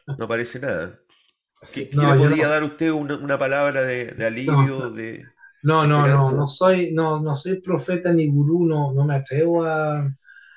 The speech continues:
Speaker 3: a predecir, eh, la llegada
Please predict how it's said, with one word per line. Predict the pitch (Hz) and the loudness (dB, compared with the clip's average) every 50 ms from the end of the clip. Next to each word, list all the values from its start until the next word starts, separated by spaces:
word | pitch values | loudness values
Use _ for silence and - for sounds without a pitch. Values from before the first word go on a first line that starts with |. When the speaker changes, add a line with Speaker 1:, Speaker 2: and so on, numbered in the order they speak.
| _ _ _ | _ _ _
Speaker 3:
a | - 147 143 139 | -4 -2 -2 0
predecir, | 143 156 156 156 151 147 135 - - 175 175 180 175 170 160 156 | 4 6 6 6 6 6 4 2 -2 -2 0 2 2 2 2 2
eh, | 143 139 135 131 127 127 127 123 120 117 113 110 107 101 98 _ _ _ _ _ _ _ _ _ _ _ _ _ _ _ _ _ _ _ _ _ _ _ _ _ _ _ _ _ _ _ _ _ _ _ _ _ _ _ _ _ _ _ _ - | 4 4 4 2 2 0 0 -2 -4 -6 -10 -14 -16 -20 -20 _ _ _ _ _ _ _ _ _ _ _ _ _ _ _ _ _ _ _ _ _ _ _ _ _ _ _ _ _ _ _ _ _ _ _ _ _ _ _ _ _ _ _ _ -2
la | 151 147 147 | 2 2 4
llegada | 147 147 143 139 151 156 160 160 160 156 147 143 139 127 110 104 98 _ | 4 4 6 6 6 6 6 6 6 6 6 4 4 2 0 -6 -14 _